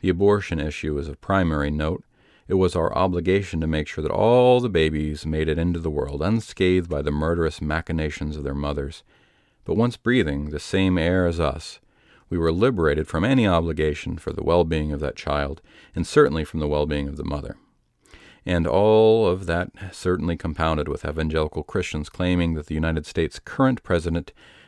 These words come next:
is a positive instrument of God. The hypocrisy of this runs so deep that any way that I could think to make an sense of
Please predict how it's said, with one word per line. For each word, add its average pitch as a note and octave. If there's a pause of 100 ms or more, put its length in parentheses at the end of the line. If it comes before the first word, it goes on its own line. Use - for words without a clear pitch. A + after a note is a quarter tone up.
is F2+
a -
positive F#2+
instrument D2+
of -
God. - (520)
The F#2
hypocrisy F#2
of D2+
this C#2+
runs D2+
so F2
deep D#2+ (380)
that E2+
any A2
way D2+
that E2
I D2+
could D#2
think -
to E2
make F2+ (200)
an D#2
sense -
of -